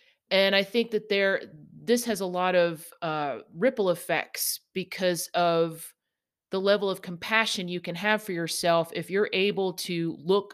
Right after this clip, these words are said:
be really clear on what created some of the things that happened in your life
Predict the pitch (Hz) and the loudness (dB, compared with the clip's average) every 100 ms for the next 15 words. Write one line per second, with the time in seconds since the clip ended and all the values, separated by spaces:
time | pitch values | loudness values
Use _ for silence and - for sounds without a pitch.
0 | 165 170 185 175 _ _ _ _ _ _ | -12 -8 -8 -10 _ _ _ _ _ _
1 | _ _ 151 208 196 180 - 180 185 208 | _ _ -4 0 0 -2 -4 -2 2 2
2 | - 175 180 - - 170 170 175 190 190 | 0 0 0 -2 -6 -2 0 2 0 -2
3 | - - - - - _ _ _ 160 - | -14 -20 -20 -20 -20 _ _ _ -6 0
4 | 196 190 175 180 180 180 - 175 175 175 | 2 0 0 0 0 -2 0 0 0 -2
5 | 170 165 165 160 165 165 - | -2 0 2 4 4 2 -4